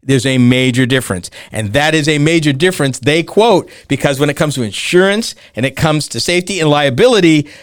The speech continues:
yeah, the driver is still responsible with this system. Something goes wrong, it's on the driver, not on the system. It's not fully autonomous, folks. And that's something you need to bear in mind.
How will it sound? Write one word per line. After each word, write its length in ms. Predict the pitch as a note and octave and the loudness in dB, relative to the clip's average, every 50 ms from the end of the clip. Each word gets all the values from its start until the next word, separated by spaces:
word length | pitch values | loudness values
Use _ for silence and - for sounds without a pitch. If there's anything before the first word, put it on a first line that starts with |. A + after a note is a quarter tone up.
| - _ _ _ | -20 _ _ _
yeah, 340 | - D#3 F#3+ F#3+ D3+ - - _ - | -4 0 0 0 0 -2 -6 _ -6
the 120 | B2+ C3 | -4 -4
driver 680 | B2 - D#3 F#3+ G3 G3+ G3 F#3 G3 G3 F#3+ F#3 F#3+ - _ - | -2 0 2 4 4 4 4 4 4 2 2 0 -2 -6 _ -6
is 100 | B2+ - | -6 -6
still 600 | - - - - F#3 F#3 F3 E3+ E3 D#3+ - _ _ | -6 -4 0 2 4 4 6 4 4 2 0 _ _
responsible 880 | - A#2 A#2+ - - - - E3+ F3 F3+ F3+ - - B2 A#2 G2 - _ _ | -4 -4 -4 -2 -4 -2 0 2 2 2 0 -2 -2 -2 -2 -2 -2 _ _
with 320 | - C3 C3+ E3 D#3+ C3+ C3+ | 0 2 2 2 2 0 -2
this 180 | D3 E3 D#3+ - | 0 0 0 -2
system. 460 | - - F3+ F3+ E3+ - - A2 F#2 - - - - | -2 0 0 0 0 -2 -4 -6 -6 -8 -12 -18 -10
Something 400 | - - G#3 A3 G#3 - F#3+ D#3+ | -4 -2 -2 0 0 -2 -2 2
goes 300 | F#3+ G3+ G3 F3+ - E3 | 2 4 4 2 2 2
wrong, 340 | F3+ F#3+ G3 F#3+ F3+ E3 - - - _ _ | 2 4 4 2 2 0 -4 -10 -18 _ _
it's 260 | E3 F#3 F#3+ F#3+ - - - | -2 0 0 -2 -4 -4 -2
on 220 | E3+ F3+ F3 F3 | 0 2 2 2
the 100 | D#3 C#3+ | 0 0
driver, 500 | A#2 C3+ E3+ F3 F#3 E3+ C#3+ C#3 - - - - _ - | 2 2 4 4 4 4 4 2 2 0 -2 -8 _ 0
not 360 | C3 D3 D3+ D#3 D#3+ - - | 0 2 2 0 -2 -2 0
on 200 | D3+ D#3 D3+ C#3 | 0 2 2 2
the 80 | B2+ | 0
system. 420 | A#2 - E3 E3 - - - E2 - - - - | 0 -2 -2 -2 -2 -4 -6 -10 -12 -16 -20 -18
It's 160 | - - D3 | -12 -4 -2
not 200 | E3 E3 E3+ - | -2 -2 -2 -2
fully 240 | - F3 D#3+ D#3 D3 | -2 -2 -2 -2 -4
autonomous, 460 | C#3+ - D#3+ D#3 D3 C3+ B2 A2 - | -4 -4 -4 -4 -2 -2 -4 -6 -4
folks. 420 | - A2+ A2+ G#2+ G#2 - - - - _ _ _ _ _ _ _ _ _ _ _ _ _ _ _ _ _ - | -2 0 0 0 -2 -6 -12 -14 -16 _ _ _ _ _ _ _ _ _ _ _ _ _ _ _ _ _ -8
And 120 | A2+ A2+ | -4 -2
that's 180 | C3 D3 D3 - | -2 -2 -2 -2
something 340 | - D#3+ D#3 - D3+ C3+ | -2 -2 -2 -2 0 0
you 80 | C3 A#2 | 0 0
need 280 | B2 C#3 D#3+ E3 D#3+ C#3+ | 2 2 0 0 0 -2
to 40 | B2 | -4
bear 300 | G#2+ C#3 D3+ D3+ C#3+ C#3 | -2 0 0 2 2 0
in 100 | B2+ B2 | 0 0
mind. 340 | C3+ C#3+ C#3+ C3 A#2 G#2+ | 0 0 0 -2 -2 -6